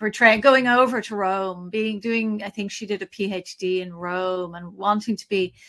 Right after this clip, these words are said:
s-, you know, again, it's to try and attract Catholics. Well, if this is Catholicism, then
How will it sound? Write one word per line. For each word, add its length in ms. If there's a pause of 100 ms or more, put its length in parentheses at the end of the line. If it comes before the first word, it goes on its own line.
(280)
s-, 300
you 140
know, 160
again, 440
it's 180
to 120
try 320
and 160
attract 580
Catholics. 840
Well, 220
if 140
this 220
is 140
Catholicism, 960
then 400